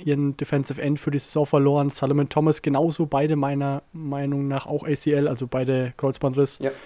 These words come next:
Speaker 1: Raheem Mostert ist raus für einige Spiele. Jimmy Garoppolo wurde gegen Ende des Spiels geschont, weil er die erste Hälfte viel gehumpelt hat. Dann haben sie ihn rausgenommen, weil sie zur Halbzeit schon relativ komfortabel vorne waren. Also die haben's,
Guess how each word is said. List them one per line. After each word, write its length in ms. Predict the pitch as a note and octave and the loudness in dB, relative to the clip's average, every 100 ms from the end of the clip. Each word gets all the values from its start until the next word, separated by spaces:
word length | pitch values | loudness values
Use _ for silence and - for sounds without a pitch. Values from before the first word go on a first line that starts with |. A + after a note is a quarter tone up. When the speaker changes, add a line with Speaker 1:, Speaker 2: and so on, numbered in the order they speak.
| - - - | -20 -20 -4
Speaker 1:
Raheem 240 | C#3+ C3+ D#3+ | 2 4 6
Mostert 440 | D3 E3+ - E3 | 6 4 4 2
ist 200 | D3+ - | 2 0
raus 280 | C#3+ D3 D#3 | 2 2 2
für 300 | - D3 D3 | 0 2 4
einige 340 | D3 C#3+ C#3+ C#3+ | 2 0 2 0
Spiele. 480 | - D3+ C#3 C#3 C3+ | 0 -2 4 4 4
Jimmy 220 | C#3+ C#3+ | 4 4
Garoppolo 420 | C#3 D3+ - D3 | 6 4 4 2
wurde 300 | C#3 C#3+ C#3+ | 6 8 8
gegen 260 | D#3+ C#3+ C#3+ | 4 2 2
Ende 200 | C#3+ D3 | 2 0
des 80 | |
Spiels 200 | - D3 | 0 0
geschont, 380 | - D3 D#3+ E3+ | 0 4 6 8
weil 100 | D#3 | 6
er 60 | C#3+ | 6
die 80 | C#3 | 4
erste 240 | C#3 C#3+ | 2 2
Hälfte 340 | C#3+ C#3 C#3+ C3 - - - - | 0 2 0 -2 -8 -20 -20 -10
viel 220 | - E3 | 2 4
gehumpelt 460 | D3 D3 G3+ G#3 - | 6 8 8 8 6
hat. 180 | F3+ | 4
Dann 100 | E3 | 6
haben 100 | D3 | 4
sie 80 | D3 | 6
ihn 80 | C#3 | 6
rausgenommen, 440 | C#3+ D3+ D3+ C#3+ | 6 4 2 2
weil 100 | C#3 | 2
sie 100 | C3+ | -2
zur 100 | - | 0
Halbzeit 260 | C3+ C3+ C#3+ | 0 0 -2
schon 120 | C#3+ | 0
relativ 260 | C3 C3+ D3 | 0 0 0
komfortabel 460 | D3 C3 - C#3 | -2 -2 0 0
vorne 320 | C3+ D3 C#3+ C#3+ | 2 2 4 6
waren. 200 | C#3+ C#3+ - - - - - | 4 2 -4 -20 -20 -20 -12
Also 160 | A#2+ C3 | -4 2
die 80 | |
haben's, 380 | C#3 C#3 - - | 2 2 -2 -12